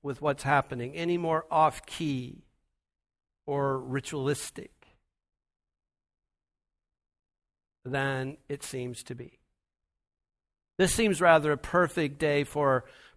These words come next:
purple or blue repentance. For days like Friday, we fear actually that God is not in our midst. And it seems like the forces of evil are winning. Some of you who know me well, uh,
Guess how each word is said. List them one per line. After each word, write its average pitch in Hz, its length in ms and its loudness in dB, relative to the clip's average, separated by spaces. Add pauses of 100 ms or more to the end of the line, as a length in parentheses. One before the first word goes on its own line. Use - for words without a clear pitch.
purple 214 320 6
or 123 340 -2
blue 143 680 2
repentance. - 1120 -4 (1120)
For 143 140 0
days 156 320 2
like 143 200 4
Friday, 151 800 2 (220)
we 139 160 -4
fear 175 420 2
actually 151 420 4
that 139 200 -6
God 147 240 8
is 127 160 -2
not 151 400 6
in 127 120 0
our 120 140 -4
midst. - 560 -14 (1040)
And 156 120 2
it 170 80 0
seems 190 280 4
like 170 180 4
the 151 80 -2
forces 156 580 -2
of 139 140 -6
evil 147 340 -2
are 117 80 -4
winning. 120 460 -6 (1500)
Some 175 120 4
of 160 80 2
you 165 120 2
who 147 80 2
know 156 180 4
me 156 140 2
well, 139 520 2
uh, 143 340 -4